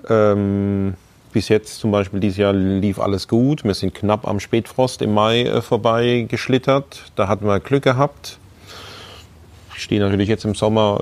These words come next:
äh, immer noch, können immer noch Unwetter kommen. Das hat man alles nicht so im Griff. Aber, äh, sagen wir mal, wir sind teilweise, oder speziell jetzt das Weingut Hensel, sagen wir jetzt auf nochmale-, nochmalige Klimaveränderungen, sprich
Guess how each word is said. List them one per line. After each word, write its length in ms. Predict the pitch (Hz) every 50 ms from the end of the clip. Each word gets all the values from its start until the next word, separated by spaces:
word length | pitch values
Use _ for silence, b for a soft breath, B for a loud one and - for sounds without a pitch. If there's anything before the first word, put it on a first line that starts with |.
| - -
äh, 160 | - - -
immer 200 | - 110 110 107
noch, 360 | 107 101 - - - - -
können 180 | - 120 110 110
immer 160 | 113 110 107
noch 80 | 101 104
Unwetter 380 | 123 120 120 120 120 - 120
kommen. 500 | - - 135 127 127 127 127 131 131 127 -
Das 160 | - - -
hat 120 | 120 - -
man 100 | - -
alles 200 | 107 104 - -
nicht 140 | 110 - -
so 120 | - 101
im 120 | 98 92
Griff. 460 | 87 - 120 135 147 - - - - - _ _ _ - B B B B B B B B B B B B B B B B B _ -
Aber, 1400 | - 110 107 104 104 101 87 - - 101 98 98 98 98 95 95 95 95 98 98 95 95 98 - - - 110 110 107 - -
äh, 20 |
sagen 240 | - - 104 98 107
wir 80 | 107
mal, 160 | 104 104 98 92
wir 120 | 107 101
sind 260 | - - 120 117 107
teilweise, 960 | - 98 104 110 110 104 110 113 113 117 117 104 104 113 117 117 117 120 120 123 -
oder 180 | 107 92 92 87
speziell 460 | - - 107 - - - 98 95 101
jetzt 280 | 104 92 - - - _ B B B B B B B B B B - -
das 200 | - 98 90 95
Weingut 320 | 95 98 101 95 98 95
Hensel, 680 | 92 98 107 110 - 120 113 113 117 117 113 104 104 104
sagen 240 | - 113 104 98 101
wir 60 | 104
jetzt 180 | 101 98 -
auf 160 | 107 107 92 104
nochmale-, 720 | 104 101 98 101 98 95 98 98 98 101 98 98 104 104
nochmalige 680 | 104 107 107 104 95 101 95 92 95 101 90 101 98 -
Klimaveränderungen, 1120 | - - 110 110 101 104 101 98 - - - 107 113 113 110 110 101 110 113 117 113 110 104
sprich 540 | - - - - 113 107 - - - -